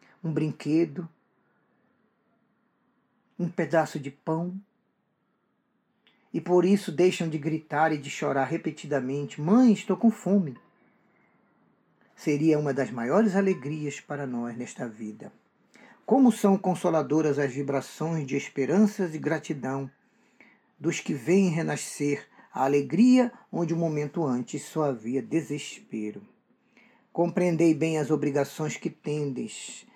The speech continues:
para com o próximo. Ide ao encontro do infortúnio, em socorro, sobretudo, das misérias ocultas, porque geralmente são as mais dolorosas.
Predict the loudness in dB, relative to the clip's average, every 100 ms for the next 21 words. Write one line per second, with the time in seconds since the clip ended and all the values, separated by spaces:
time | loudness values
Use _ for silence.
0 | _ _ -6 -6 -4 -6 -8 -8 -8 -8
1 | -10 -16 -14 -14 -16 _ _ -14 2 4
2 | 4 2 -2 -4 -4 -4 -2 -4 -2 -2
3 | -4 -6 -10 -6 -6 -8 -10 _ _ _
4 | _ _ -6 -4 0 -2 0 2 2 2
5 | -2 -2 -2 0 0 0 -2 -2 -2 -2
6 | -2 -2 -4 -6 -6 -6 -8 -12 -14 -16
7 | -20 _ _ _ -18 -8 -4 -2 0 0
8 | -2 -4 -8 -6 -6 -4 -6 -6 -6 -4
9 | -4 -6 -10 -14 -16